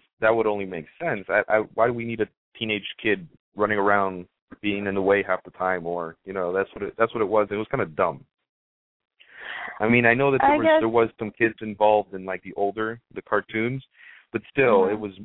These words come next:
Speaker 1: always about the Transformers, not about the kids. But I guess he just wanted to add some sort of, like, human element to it, but still, who cares? Transformers are
Speaker 2: Well,
Speaker 1: meant to
Speaker 2: yeah, I
Speaker 1: be big,
Speaker 2: guess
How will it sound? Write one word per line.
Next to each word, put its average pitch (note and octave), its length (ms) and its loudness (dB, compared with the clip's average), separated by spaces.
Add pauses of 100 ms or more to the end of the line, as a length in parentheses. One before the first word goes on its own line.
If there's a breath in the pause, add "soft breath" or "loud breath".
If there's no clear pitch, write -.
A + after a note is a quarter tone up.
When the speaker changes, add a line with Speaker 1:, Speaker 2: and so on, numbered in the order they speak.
Speaker 1:
always A#2+ 300 0
about G2+ 320 0
the G2+ 60 -10
Transformers, F#2+ 680 -8
not G#2 120 -2
about G2 240 -6
the E2 80 -20
kids. F2+ 260 -2 (1040)
But A2 80 4
I A2+ 40 6
guess B2 160 4
he A#2+ 80 -14
just A2 160 -10
wanted A2 180 0
to F#2 120 -2
add G2+ 160 4 (100)
some F#2 220 -10
sort G2 140 -4
of, F2 100 -8
like, E2+ 120 -8 (120)
human G#2+ 340 -10
element F#2 380 -2
to F2 80 -10
it, E2 100 -10
but - 80 -18 (120)
still, - 320 0 (140)
who - 140 -20
cares? A#2 280 -2 (760)
Transformers G#2 480 -4
are A#3 60 0
Speaker 2:
Well, - 120 6
Speaker 1:
meant A#3 100 -4
to A#3+ 60 -4
Speaker 2:
yeah, B3+ 240 4
I G3+ 100 0
Speaker 1:
be - 100 4
big, A3+ 100 -4
Speaker 2:
guess A3+ 80 -10